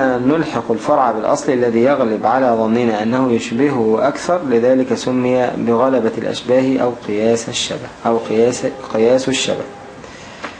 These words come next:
طيب، مسألة بقى إيه قياس الأشباه أو قياس الشبه ده؟ اللي هو يتردد فرع بين إيه؟ بين أصلين، ويكون شبهه بأحدهما أكثر. ده برضه من القياس.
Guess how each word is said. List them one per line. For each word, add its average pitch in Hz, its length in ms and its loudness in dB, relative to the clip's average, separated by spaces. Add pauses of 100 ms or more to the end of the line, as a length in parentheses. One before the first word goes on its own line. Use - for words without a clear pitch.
(440)
طيب، 120 260 2 (160)
مسألة 147 520 0
بقى 151 140 4
إيه 143 320 2 (120)
قياس 139 280 2
الأشباه 117 420 2
أو 110 140 -2 (140)
قياس 123 260 0
الشبه 117 440 -2
ده؟ 131 300 2
اللي 131 120 2
هو 139 60 4
يتردد 139 440 2
فرع 135 300 0
بين 117 180 0
إيه؟ 120 140 -2 (1080)
بين 135 180 2
أصلين، - 500 -4 (680)
ويكون 135 560 2
شبهه 127 640 2
بأحدهما 131 720 2
أكثر. - 260 -4 (1500)
ده 123 80 2
برضه 131 200 2
من 123 60 2
القياس. 117 380 0